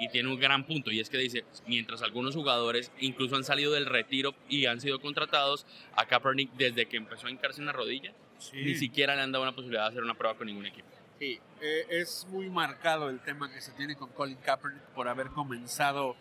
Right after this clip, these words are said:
Speaker 2: esta manifestación, esta protesta, y, y como bien dijo, eh, el asunto es que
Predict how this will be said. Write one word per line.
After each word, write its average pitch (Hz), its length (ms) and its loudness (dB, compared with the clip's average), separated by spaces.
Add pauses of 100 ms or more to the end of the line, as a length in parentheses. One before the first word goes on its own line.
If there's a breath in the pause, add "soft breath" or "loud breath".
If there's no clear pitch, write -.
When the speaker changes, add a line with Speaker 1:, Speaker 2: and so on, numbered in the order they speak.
(220)
Speaker 2:
esta 160 400 4
manifestación, 143 680 -4
esta 151 220 -4
protesta, 151 680 -4 (500 loud breath)
y, 139 800 2
y 135 40 -6
como 131 220 -4
bien 156 200 -4
dijo, 160 400 -8 (180)
eh, 127 180 -2 (540)
el 135 380 0
asunto 143 420 -2
es 139 220 -4
que 131 240 -2